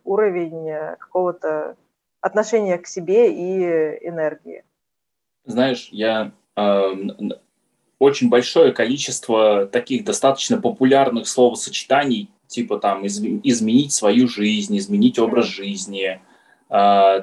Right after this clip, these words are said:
Speaker 2: там, э, прийти к гармоничной жизни, э, значит, с-, ш-, что там ещё там, вот, что про, про непрерывность, это, знаешь, как, э, как сказать, э, депрессия — это одна из тех смертельных болезней,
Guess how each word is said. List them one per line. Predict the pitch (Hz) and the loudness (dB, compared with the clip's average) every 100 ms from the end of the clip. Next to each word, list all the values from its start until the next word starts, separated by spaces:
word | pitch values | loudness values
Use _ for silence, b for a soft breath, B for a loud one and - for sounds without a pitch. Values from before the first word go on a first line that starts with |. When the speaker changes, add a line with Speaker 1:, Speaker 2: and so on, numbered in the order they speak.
| - | 0
Speaker 2:
там, | 98 98 95 | -2 -2 -6
э, | 95 92 | -6 -6
прийти | - 110 104 139 143 | -6 -6 -2 2 2
к | - 117 117 113 110 104 | 2 2 4 6 6 4
гармоничной | 104 135 127 123 123 117 - 107 | 4 4 6 6 6 4 0 -6
жизни, | 104 107 208 101 98 92 90 b b b b - | -6 -6 -6 -6 -10 -10 -14 b b b b -2
э, | 101 98 95 95 98 98 | 2 4 2 4 2 2
значит, | 107 101 - - | -2 -2 -4 -6
с-, | - 101 98 95 | -6 -2 0 -2
ш-, | - - | -6 -12
что | - 113 | -4 -4
там | 101 95 95 | -4 -6 -8
ещё | 80 - 107 104 - 104 | -10 -10 -10 -8 -2 -2
там, | 95 92 | -2 -4
вот, | 98 98 | -2 -2
что | - 110 104 | -2 -4 0
про, | 123 120 | 2 0
про | - 135 | 2 2
непрерывность, | 143 127 147 123 117 104 101 95 104 | 2 2 2 4 4 2 -4 -2 -4
это, | 101 | -2
знаешь, | 101 120 117 | 2 2 2
как, | 110 98 - | -4 -8 -2
э, | 101 98 95 | 2 2 0
как | 95 | -12
сказать, | - 98 95 92 - | -10 -6 -6 -6 -8
э, | 92 - B B | -10 -12 B B
депрессия — | 113 123 131 165 170 127 113 | -4 -2 2 2 2 2 2
это | 107 110 | 4 2
одна | 120 123 | 4 2
из | 120 | 2
тех | - 120 | 0 0
смертельных | - 123 - 123 117 104 | 2 0 2 2 2 -2
болезней, | 110 120 156 165 131 104 | 0 0 2 0 0 -4